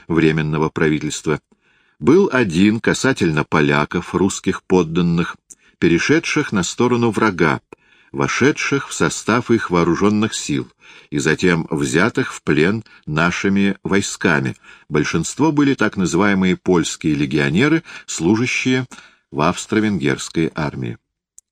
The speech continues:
Несколько таких русских подданных – изменников-перебежчиков, я не отрицаю их польского патриотизма, ждали над собой военного суда в момент революции.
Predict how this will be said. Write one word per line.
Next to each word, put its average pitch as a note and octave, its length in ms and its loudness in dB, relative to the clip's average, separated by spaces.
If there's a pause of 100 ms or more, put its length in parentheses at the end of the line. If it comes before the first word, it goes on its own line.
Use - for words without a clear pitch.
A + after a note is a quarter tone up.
(160)
Несколько B2+ 500 2
таких F#2+ 480 0
русских - 540 -2
подданных – F#2 760 0 (300)
изменников-перебежчиков, G#2 1600 0 (340)
я C3+ 160 0
не F2 100 2
отрицаю D2+ 680 0
их D2+ 260 -4
польского C#2 520 -2
патриотизма, C#3+ 760 -2 (380)
ждали D3 540 0
над D#3 160 -4
собой C3+ 420 0
военного A2 640 0
суда D2 520 -2 (140)
в D2 140 -8
момент C#2+ 560 -2
революции. C2 640 -4